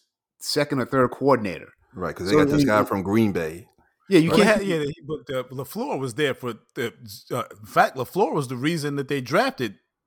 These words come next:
Speaker 3: Zach Wilson over Justin Fields. LaFleur was the one that said,
Speaker 1: Oh,
Speaker 3: "This
Speaker 1: he
Speaker 3: is the guy."
Speaker 1: Oh, so he was, okay, so,
Speaker 3: So he
Speaker 1: so
Speaker 3: had him for two years.
Speaker 1: LaFleur had him, what, the guy, the, the coach that's at Green Bay had him?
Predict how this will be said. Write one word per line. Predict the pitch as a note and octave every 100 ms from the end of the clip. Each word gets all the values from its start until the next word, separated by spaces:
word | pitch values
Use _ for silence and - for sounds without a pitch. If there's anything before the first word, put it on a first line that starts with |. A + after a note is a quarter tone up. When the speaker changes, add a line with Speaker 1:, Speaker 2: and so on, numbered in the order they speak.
| _ _
Speaker 3:
Zach | A#2+ C#3+ C3+ - - _ _
Wilson | A2 G#2 G#3 - B2+ A2+ -
over | G#3+ G3+ A#2+ A#2+ - - - - _ -
Justin | D3+ C#3+ D3
Fields. | - A3 B2+
LaFleur | B2+ - E3+ D#4 C4
was | C3+
the | B2
one | A#2+ G#2+
that | G#2
said, | - B2 G2+
Speaker 1:
Oh, | D3+
Speaker 3:
"This | D3+
Speaker 1:
he | C3
Speaker 3:
is |
the | A2+
guy." | G2+ G#2+ E2+ - _ -
Speaker 1:
Oh, | D3
so | C#3
he | D3+ E3
was, | C#3+
okay, | B2+ C#3+ B2
so, | C3+ A#2+ - - - -
Speaker 3:
So | - D3
he |
Speaker 1:
so | A3
Speaker 3:
had | E3+
him | C#3
for |
two | - F3
years. | E3 A#3 G2 - _ _ _ _ _ _ _
Speaker 1:
LaFleur | B2+ B2+ F#3
had | F#3+ E3+
him, | B2 -
what, | C#3 - - _
the | C3 B2 C#3
guy, | D#3+ D#3+
the, | D3+
the | B2 C#3
coach | - E3+ E3
that's | D3+ D3+
at | D3 D3 B2+
Green | C#3+ D#3+
Bay | D3+ F#3+
had | G3 B3
him? | C4 -